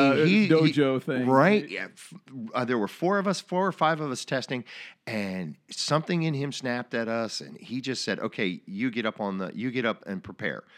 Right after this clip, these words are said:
Speaker 2: No, you're not even standing in the right stance. You fail, you can't test." And he went through five of us in two minutes, and all of us had failed. And now I'm faced with the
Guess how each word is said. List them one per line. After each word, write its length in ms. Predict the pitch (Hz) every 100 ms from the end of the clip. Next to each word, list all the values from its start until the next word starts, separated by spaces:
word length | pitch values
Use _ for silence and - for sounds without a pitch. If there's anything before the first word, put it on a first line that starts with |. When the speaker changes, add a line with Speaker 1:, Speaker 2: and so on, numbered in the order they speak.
| - _ -
Speaker 2:
No, 300 | 135 131 -
you're 220 | 117 110
not 220 | 165 147 131
even 180 | 107
standing 540 | 98 - 110 104 101 92
in 80 | 87
the 80 |
right 260 | 80 82 76
stance. 420 | - 90 73 - -
You 100 | 95
fail, 320 | - 87 69
you 160 | 69
can't 300 | 67 73 67
test." 260 | - 55 - -
And 160 | 92
he 180 | 156 165
went 240 | 165 131
through 200 | - 113
five 280 | - 104 104
of 140 | 98 90
us 200 | 87 -
in 260 | 85 73 -
two 240 | - 143
minutes, 420 | 117 80 76 - - - -
and 200 | - 90 - _ -
all 260 | 107 101
of 80 | 78
us 160 | 71 -
had 160 | -
failed. 340 | - 80 64 - - - _ _
And 180 | 101 90
now 480 | 120 151 107 80 73 _ _
I'm 200 | 98 95
faced 440 | 85 - 90 85 -
with 320 | 87 78 - _ -
the 140 | 76